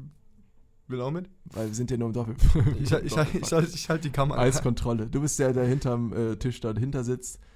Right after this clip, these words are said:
Speaker 2: mit so einem Fake-Menü von McDonald's, was es, äh, gar nicht mehr gibt.
Speaker 1: Und so, und so einer Zeitung, weißt du, mit so Gucklöchern.
Speaker 2: <laughs> Ich hätte das, ich hab, das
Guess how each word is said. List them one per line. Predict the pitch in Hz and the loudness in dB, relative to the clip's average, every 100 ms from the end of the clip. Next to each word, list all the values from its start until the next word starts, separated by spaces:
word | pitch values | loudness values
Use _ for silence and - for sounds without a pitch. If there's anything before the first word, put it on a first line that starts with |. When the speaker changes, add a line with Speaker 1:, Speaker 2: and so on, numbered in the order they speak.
| - - | -10 -4
Speaker 2:
mit | 117 | -2
so | - | 0
einem | 113 | -2
Fake-Menü | - 123 123 - 117 113 117 127 | -2 -2 -4 -6 -2 0 0 -2
von | 117 107 | -4 -6
McDonald's, | 107 104 110 104 | -6 -6 -6 -6
was | 104 | -8
es, | 104 104 - | -8 -10 -12
äh, | - | -14
gar | - - | -10 -8
nicht | 104 - | -6 -4
mehr | 104 | -4
gibt. | 107 | 2
Speaker 1:
Und | 147 139 | 2 4
so, | 147 - 107 | 2 0 -4
und | 139 | 0
so | 147 | 2
einer | 143 | 2
Zeitung, | - 139 165 151 | 2 2 2 2
weißt | 139 143 | 0 0
du, | |
mit | 131 | -4
so | 131 | -6
Gucklöchern. | - - 139 135 131 147 143 139 | -8 -2 2 4 4 2 0 0
Speaker 2:
<laughs> | 147 | -2
Ich | - | 0
hätte | 208 - | 0 2
das, | 151 - - | 0 -2 -8
ich | 127 | -4
hab, | 135 123 | -4 -2
das | 127 | -4